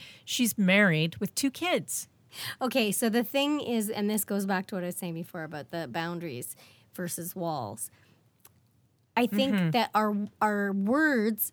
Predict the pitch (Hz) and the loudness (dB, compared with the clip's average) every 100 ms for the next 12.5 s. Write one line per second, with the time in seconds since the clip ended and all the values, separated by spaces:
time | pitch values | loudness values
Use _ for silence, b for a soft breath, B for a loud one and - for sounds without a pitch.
0 | _ 202 214 208 196 - 240 240 226 - | _ -2 2 2 2 2 4 2 0 0
1 | 202 208 196 214 240 262 240 - - 214 | 0 0 0 2 2 2 0 -4 -2 0
2 | 196 - 214 190 175 - - _ 196 208 | 0 -2 0 2 0 -4 -10 _ -4 -2
3 | 247 - 185 175 160 156 151 220 247 165 | -4 -4 2 4 6 4 4 4 6 6
4 | 254 254 247 233 196 175 - 226 220 b | 6 4 2 2 2 0 2 2 2 b
5 | b b _ _ - 254 302 311 330 294 | b b _ _ 0 4 4 4 2 2
6 | 254 254 - 226 226 208 208 254 262 262 | 0 0 0 0 2 4 6 6 6 2
7 | 254 226 233 226 220 - 202 196 208 226 | 2 4 4 4 2 0 2 4 4 2
8 | 214 214 202 208 190 185 190 196 _ _ | 2 2 4 2 2 2 0 -2 _ _
9 | - 220 220 240 214 220 220 311 277 220 | -4 0 4 4 4 4 4 6 6 6
10 | 202 190 175 185 180 180 185 190 202 208 | 6 2 2 2 2 2 4 4 4 4
11 | 196 196 185 190 - 311 240 117 - 208 | 4 2 4 2 2 0 0 -2 -2 -2
12 | 233 254 214 196 | 4 4 4 0